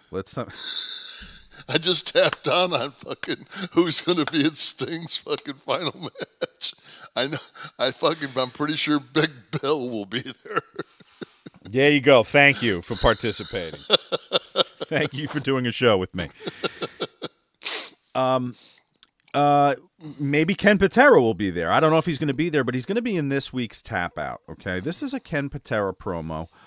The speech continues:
Speaker 1: uh, from his, uh, from his second run when he returned. This is the thing he did when he got out of jail.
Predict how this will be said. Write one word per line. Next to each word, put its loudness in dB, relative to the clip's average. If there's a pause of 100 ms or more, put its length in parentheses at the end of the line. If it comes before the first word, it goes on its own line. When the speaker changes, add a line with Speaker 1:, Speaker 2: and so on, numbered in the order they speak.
(420)
Speaker 1:
uh, -4
from -8
his, -6
uh, -2
from -10
his -8
second -6
run -6
when -6
he -6
returned. -6
This -8
is -12
the -12
thing -10
he -10
did -8
when -8
he -8
got -4
out -4
of -8
jail. -12